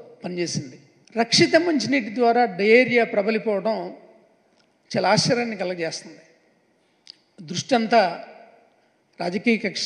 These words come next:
సాధింపు చర్యలే తప్ప ప్రజారోగ్యం పట్ల ఏ విధమైనటువంటి బాధ్యత లేదని సుస్పష్టంగా తెలుస్తోంది. దానికి గల కారణం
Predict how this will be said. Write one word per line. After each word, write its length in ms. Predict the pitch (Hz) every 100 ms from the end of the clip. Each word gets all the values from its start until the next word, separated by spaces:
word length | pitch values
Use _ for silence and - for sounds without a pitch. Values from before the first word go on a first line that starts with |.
| 160
సాధింపు 340 | 185 185 160 190
చర్యలే 280 | 170 170 175
తప్ప 220 | 151 247 320 - - _ _ _ _ _ _ -
ప్రజారోగ్యం 600 | 233 285 277 262 233 226
పట్ల 260 | 208 233 285 - - - - _ _ _ _ 208
ఏ 160 | 208 254
విధమైనటువంటి 840 | 262 240 226 202 190 196 196 269 302 160
బాధ్యత 360 | 175 208 233 233 220 202
లేదని 340 | 185 202 285 -
సుస్పష్టంగా 600 | 247 - - - 233 226 175
తెలుస్తోంది. 480 | 180 - 139 131 190 - _ - 170
దానికి 300 | 185 185 175 165
గల 120 | 170 165
కారణం 340 | 180 226 247